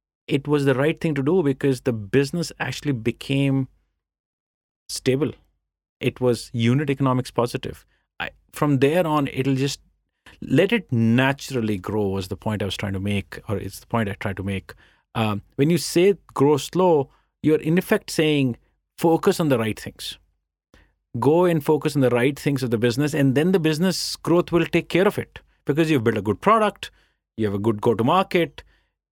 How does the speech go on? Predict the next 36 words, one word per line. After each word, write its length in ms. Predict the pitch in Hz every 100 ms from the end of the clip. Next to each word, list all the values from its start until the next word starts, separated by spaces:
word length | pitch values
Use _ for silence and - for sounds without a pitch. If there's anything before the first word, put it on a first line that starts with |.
| -
you 100 | 185
know, 240 | 180 123 - _ -
it'll 240 | - 190
grow 220 | 196 175 233
at, 180 | 202
whether 180 | 139 143
it 80 | 165
has 160 | 160 156
to 80 |
grow 160 | 147 160
at 140 | 151
thirty-five 440 | 156 156 147 147 156
percent 360 | 165 - 202
or 100 | 147
sixty-five, 500 | 135 147 - 151 160 160
you 140 | 160
have 120 | 185
no 140 | 190 196
control 560 | 190 175 185 226 127 98 - -
beyond 220 | 147 160
a 20 |
point 300 | 139 196 180
of 100 | 131
doing 220 | 120 156 147
all 100 | 135
the 100 | 123
right 200 | 127 -
things. 360 | 202 170 120 - _ _ -
But 160 | 147 139 _ _ _ _ _ - _ -
don't 300 | 98 208 -
try 260 | 165 160
and 240 | 185 175 139
force 400 | - 170 185 -
a 60 |
growth 340 | 101 95 - 90
rate, 160 | -